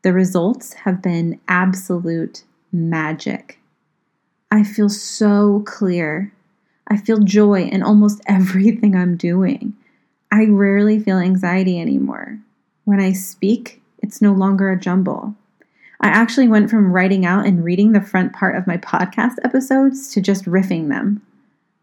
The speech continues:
I feel so much more connected when I speak to others. I feel light. I feel aligned.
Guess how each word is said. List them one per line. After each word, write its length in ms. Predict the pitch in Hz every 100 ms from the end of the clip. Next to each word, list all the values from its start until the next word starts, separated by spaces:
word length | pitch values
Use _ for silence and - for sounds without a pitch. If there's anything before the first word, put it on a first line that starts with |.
| 214
I 100 | 208
feel 240 | 220 208
so 340 | 208 - 208
much 220 | 202 233 226
more 140 | 202
connected 500 | 208 196 180 185 175
when 100 | 175
I 100 | 175
speak 320 | 180 - 170
to 160 | - -
others. 440 | 165 156 208 208 _ _ _ _
I 60 | 196
feel 240 | 185 202
light. 500 | 185 170 170 - - _ _ _ _ _ -
I 80 | 185
feel 460 | 190 196 196 -
aligned. 640 | 180 175 170 165 - 202